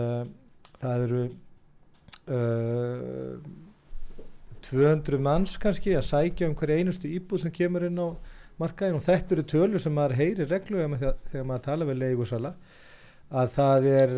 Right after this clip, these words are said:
eh, þeir loka fyrir, eh, umsóknir þegar það eru komnar kannski tvö hundruð, það eru kannski komnar bara í tvö hundruð á einu degi, sko. Þannig að neyðin er alveg gríðarlega út úti og þetta nýta margir leigusalar sér,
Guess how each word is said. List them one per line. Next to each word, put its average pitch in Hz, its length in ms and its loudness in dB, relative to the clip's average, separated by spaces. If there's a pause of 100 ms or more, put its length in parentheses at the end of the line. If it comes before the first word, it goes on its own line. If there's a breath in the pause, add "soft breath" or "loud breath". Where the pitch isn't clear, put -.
eh, 131 200 4 (100)
þeir 131 160 2 (120)
loka 160 640 0
fyrir, 185 640 0 (220)
eh, 160 340 -2
umsóknir 180 480 -4
þegar 151 260 0
það 147 100 -2
eru 147 140 -4
komnar 180 500 -8
kannski 156 300 -6
tvö 220 240 -2
hundruð, 113 340 -6
það 131 140 -2
eru 127 240 -4
kannski 127 360 -8 (360 loud breath)
komnar 147 320 -2
bara 113 140 2
í 110 40 -10
tvö 127 160 -4
hundruð 127 320 -4
á 123 60 -2
einu 127 160 -4
degi, 175 280 -2
sko. - 180 -20 (580 soft breath)
Þannig 110 240 0
að 107 180 0
neyðin 143 440 2
er 131 100 2
alveg 120 240 -2
gríðarlega 139 680 2
út 143 140 -4
úti - 180 -6 (200)
og 123 100 -10
þetta 135 400 -2 (720 soft breath)
nýta 135 500 0
margir 143 360 -2
leigusalar 127 640 0
sér, - 240 -14